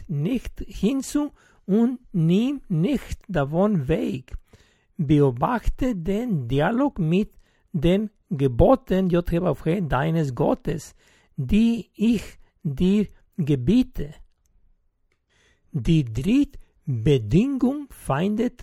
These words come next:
sich in Deuteronomio fünf, zwanzig,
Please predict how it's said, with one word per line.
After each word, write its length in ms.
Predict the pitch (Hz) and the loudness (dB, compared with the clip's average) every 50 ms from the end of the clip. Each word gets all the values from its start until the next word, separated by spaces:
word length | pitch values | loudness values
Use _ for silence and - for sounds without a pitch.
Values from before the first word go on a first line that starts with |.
| - - | -20 -20
sich 460 | - - - - 196 262 240 - - - _ _ _ _ _ | -20 -10 -4 -2 0 0 0 -2 -6 -16 _ _ _ _ _
in 260 | - 175 156 151 139 120 | -2 0 2 2 2 2
Deuteronomio 1080 | 143 135 127 - - 135 120 120 120 117 117 127 131 147 160 180 220 226 233 247 233 - _ _ _ _ _ - | 2 2 2 2 0 0 0 0 -2 -4 -4 -4 -4 -4 -4 -4 -4 -4 -4 -6 -8 -10 _ _ _ _ _ -20
fünf, 680 | - - - - 160 160 190 247 262 269 - - - - - - _ _ | -20 -16 -8 -2 0 2 2 2 0 -2 -6 -10 -12 -14 -20 -20 _ _
zwanzig, 1800 | - - - - 131 135 135 156 190 226 247 226 - - - - - - - - - 139 139 - 226 226 214 - - 240 233 226 - - | -20 -10 -4 -2 0 0 0 0 -2 -2 -2 -4 -8 -10 -14 -16 -16 -14 -6 -2 -2 0 0 0 -2 -2 -4 -4 -4 -4 -4 -4 -6 -8